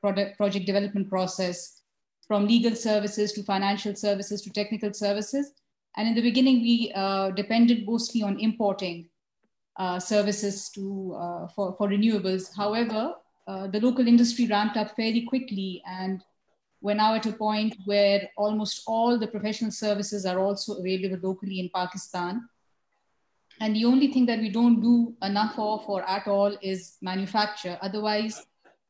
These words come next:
almost every, um, aspect of the supply, of the generation supply chain, uh, we have a fairly good grip on, uh,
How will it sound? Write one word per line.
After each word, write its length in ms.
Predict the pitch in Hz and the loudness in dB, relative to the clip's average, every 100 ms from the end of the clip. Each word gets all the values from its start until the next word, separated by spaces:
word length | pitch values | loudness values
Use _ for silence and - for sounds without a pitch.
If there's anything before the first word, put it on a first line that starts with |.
| _ _ _ - | _ _ _ -2
almost 480 | 208 220 202 - - | -2 -2 -4 -8 -4
every, 680 | 233 226 208 240 233 233 233 | -2 -2 -2 2 4 2 0
um, 640 | 190 185 180 175 175 175 170 - | -6 -4 -2 -4 -4 -8 -14 -4
aspect 460 | 214 214 - 202 196 | -4 -2 -6 -6 -6
of 180 | 180 | -6
the 60 | 190 | -8
supply, 600 | - 185 - 196 196 196 | -10 -8 -2 0 0 -2
of 120 | 190 | -6
the 60 | 180 | -2
generation 500 | 202 202 262 269 247 | -2 2 2 4 2
supply 420 | 202 190 180 180 | 0 -4 -2 -2
chain, 460 | 185 190 185 233 277 _ _ _ _ _ | -4 -8 -6 -6 -6 _ _ _ _ _
uh, 340 | 190 185 180 180 | -4 -2 -2 -2
we 80 | 208 | 0
have 160 | 202 208 | 0 0
a 40 | |
fairly 320 | 202 226 220 | -2 -2 -2
good 300 | 170 196 170 | -2 -4 -4
grip 240 | 180 185 185 | -4 -4 -2
on, 360 | 165 156 165 165 _ _ _ | -4 -4 -6 -14 _ _ _
uh, 320 | 180 180 175 | -14 -12 -14